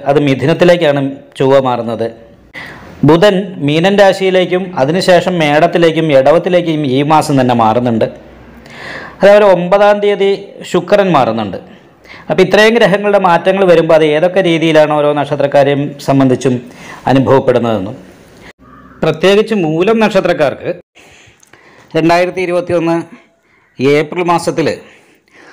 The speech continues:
വളരെ നല്ല ഗുണഫലങ്ങൾ അനുഭവിക്കാനുള്ളൊരു യോഗമാണ് കാണുന്നത്. അതായത്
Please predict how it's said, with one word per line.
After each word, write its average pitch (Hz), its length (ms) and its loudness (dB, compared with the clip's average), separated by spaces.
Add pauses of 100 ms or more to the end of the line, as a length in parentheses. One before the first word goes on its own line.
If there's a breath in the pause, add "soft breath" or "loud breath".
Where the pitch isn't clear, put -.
(300 soft breath)
വളരെ 165 380 0
നല്ല 175 220 -4 (100)
ഗുണഫലങ്ങൾ 156 640 -4
അനുഭവിക്കാനുള്ളൊരു 151 760 -4 (100)
യോഗമാണ് 135 460 -2
കാണുന്നത്. 120 420 -6 (1000 loud breath)
അതായത് 156 520 0